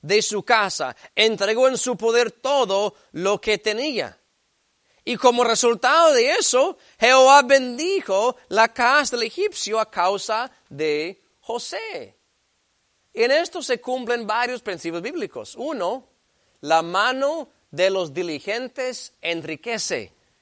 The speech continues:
dice Proverbios diez, versículo cuatro. La mano de los diligentes enriquece. También, eh, bueno, vayan a verlo mejor. Proverbios doce.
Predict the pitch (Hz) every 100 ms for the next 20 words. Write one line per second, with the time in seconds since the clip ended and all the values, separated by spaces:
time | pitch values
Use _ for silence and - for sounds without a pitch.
0 | _ _ - 135 185 185 196 160 143 143
1 | 147 127 127 117 113 - 123 135 - -
2 | 90 _ _ _ _ _ _ _ _ _
3 | _ _ _ - 127 127 160 190 185 170
4 | 160 190 185 143 123 120 110 120 135 113
5 | - - _ _ _ _ _ - 143 127
6 | 139 170 277 - _ _ _ - - 254
7 | 220 294 233 139 131 120 131 113 151 190
8 | 147 143 135 165